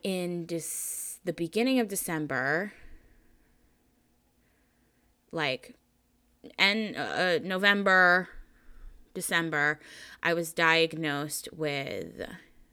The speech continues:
my T S H was off the roof, um, P C O S, insulin, like, guys, I was diagnosed with, like, <laughs> everything, it felt like.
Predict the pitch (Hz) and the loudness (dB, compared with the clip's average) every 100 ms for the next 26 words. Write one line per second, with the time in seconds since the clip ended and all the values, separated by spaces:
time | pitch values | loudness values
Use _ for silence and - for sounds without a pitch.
0 | _ 165 151 143 135 - - - 180 170 | _ -8 -6 -4 -6 -10 -14 -10 -4 -4
1 | 160 156 151 - 147 139 139 - - _ | -2 -2 -2 -6 -6 -6 -8 -12 -14 _
2 | - 151 156 147 170 151 143 135 139 147 | -6 -4 -4 -6 -10 -8 -4 -4 -6 -8
3 | - - 143 127 - 202 - 170 156 147 | -12 -8 -6 -6 -6 -6 -4 -2 0 0
4 | 147 - 180 170 - 156 151 156 147 - | -2 -6 -6 -6 -6 -6 -2 -4 -4 -12
5 | - - - - _ - 160 143 - 156 | -18 -18 -20 -20 _ 0 2 2 0 0
6 | 156 160 151 147 - 185 214 - - 156 | 2 0 0 -2 -2 2 2 2 0 2
7 | 160 190 220 - 285 302 277 285 277 285 | 2 2 2 2 4 2 2 2 2 2
8 | 277 302 | 0 -2